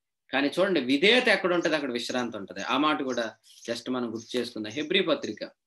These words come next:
మూడవ అధ్యాయం చూడండి, reference పద్దెనిమిది.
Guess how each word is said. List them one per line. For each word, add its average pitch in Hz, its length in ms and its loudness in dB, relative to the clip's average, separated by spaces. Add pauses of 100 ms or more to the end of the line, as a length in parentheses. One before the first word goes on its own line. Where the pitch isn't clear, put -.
(720)
మూడవ 196 260 4
అధ్యాయం 131 680 4 (1600)
చూడండి, 175 300 8
reference 143 760 2 (1080)
పద్దెనిమిది. 151 640 4